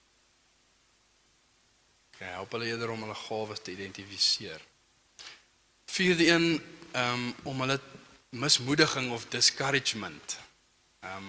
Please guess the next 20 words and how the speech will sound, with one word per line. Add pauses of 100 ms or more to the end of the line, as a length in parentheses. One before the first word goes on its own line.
om
hulle (100)
te
discourage. (340)
Geen
belonings, (540)
geen
eer, (800)
geen
goedkeuring. (400)
Veral
as
hulle
nou
nie
daai
prestasie
gemaak
het
nie,